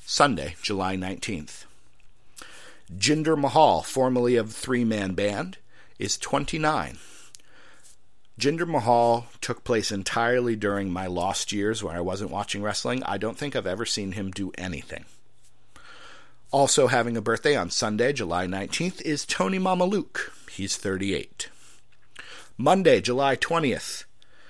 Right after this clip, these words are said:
Adam Rose is thirty-six. I'm still pretty sure he's one of the only W W E talents to block me,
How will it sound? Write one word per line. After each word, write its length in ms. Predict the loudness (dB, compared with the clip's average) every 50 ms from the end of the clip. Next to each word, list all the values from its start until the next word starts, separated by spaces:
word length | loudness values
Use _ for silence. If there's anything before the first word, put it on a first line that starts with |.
| -16 -16 -18 -18 -18 -18 -18 -8 -2 2
Adam 380 | 2 4 4 4 2 2 4
Rose 480 | 4 6 6 6 4 2 0 0 -2 -2
is 240 | -2 -4 -4 -4 -2
thirty-six. 920 | 0 0 0 0 0 0 0 2 2 2 2 0 -4 -4 -2 -2 -4 -6 -10 -14 -16 -18 -14 -8
I'm 160 | -6 -4 -4 -2
still 220 | 0 4 4 4
pretty 240 | 4 2 0 0 2
sure 220 | 4 6 6 6
he's 200 | 4 2 -2 0
one 140 | 0 0 0
of 100 | 0 -2
the 140 | -4 -6 -4
only 460 | -2 -2 -2 -2 -2 -2 -2 -2 0
W 260 | 2 2 2 2 2
W 280 | -2 0 0 0 0 0
E 60 | -2
talents 520 | -2 -2 -2 -2 -2 -2 -2 -4 -6 -8 -8
to 140 | -6 -6 -6
block 400 | -4 -2 -2 -2 -2 -4 -6 -10
me, 240 | -10 -10 -12 -14